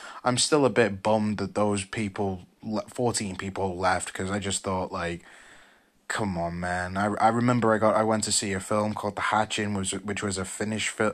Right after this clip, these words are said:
a Finnish horror film, and the amount of people that left that was ridiculous. I think it was something like, there was about eighty people in the screen. Most of the people left, and I just thought, "Oh, come on."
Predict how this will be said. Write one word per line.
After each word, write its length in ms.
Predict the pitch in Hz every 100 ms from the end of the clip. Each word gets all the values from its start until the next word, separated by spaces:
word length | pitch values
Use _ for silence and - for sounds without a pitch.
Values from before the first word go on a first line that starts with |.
| -
a 100 | 95
Finnish 560 | - 104 110 - - - - - - _
horror 640 | - 113 104 104 104 101 - _ _ _ _ _ -
film, 540 | - 113 110 107 98 -
and 320 | 101 98 98
the 80 | 92
amount 240 | 95 135 123
of 60 |
people 260 | - 127 104
that 240 | 104 101
left 280 | 113 110 -
that 380 | 110 101 95 98
was 260 | 101 95 92 -
ridiculous. 600 | 101 95 92 95 95 -
I 80 | 101
think 240 | 110 104
it 80 | 104
was 100 | 98
something 320 | - 101 - -
like, 260 | 101 95 - - - - - _ -
there 100 | 110
was 120 | 107
about 460 | 104 104 98 101 - _ _ _
eighty 360 | 127 127 117 123
people 320 | 131 123 131
in 80 | 120
the 80 | 107
screen. 460 | - 120 123 123 -
Most 500 | 107 104 104 110 104
of 40 |
the 100 | -
people 600 | 98 104 98 101 98 95 -
left, 560 | 95 98 98 95 -
and 180 | 95 92
I 80 | 95
just 240 | 104 -
thought, 380 | 104 101 95 - - - _ _ _ _ _ _ _ _ _ -
"Oh, 380 | - - - -
come 300 | - 120 95
on." 340 | 82 85 85